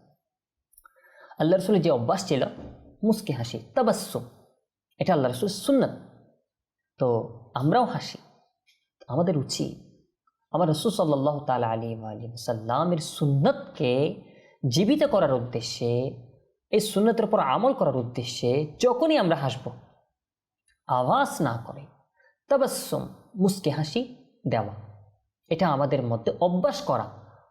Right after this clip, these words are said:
এটা আমাদের জন্য কর্তব্য। কেননা আমরা রাসূলকে মোহাব্বতের দাবি করি, আমরা রাসূলের গোলাম হিসেবে দাবি করি, আমরা রাসূলের উম্মত রয়েছি।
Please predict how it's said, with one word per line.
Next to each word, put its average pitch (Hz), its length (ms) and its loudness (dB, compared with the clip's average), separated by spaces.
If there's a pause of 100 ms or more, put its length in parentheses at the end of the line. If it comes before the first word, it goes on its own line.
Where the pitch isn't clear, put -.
এটা - 180 -2
আমাদের 120 240 -2
জন্য 139 160 -4
কর্তব্য। - 800 -4
কেননা 202 640 -4 (160)
আমরা 127 260 0
রাসূলকে 180 380 -2
মোহাব্বতের 165 960 0
দাবি 120 240 -6
করি, - 260 -8 (560)
আমরা 170 240 2
রাসূলের 208 460 4
গোলাম 165 360 2
হিসেবে 220 280 4
দাবি 214 240 2
করি, 131 340 0 (260)
আমরা 226 160 4
রাসূলের 247 400 2
উম্মত 233 400 4
রয়েছি। - 560 -2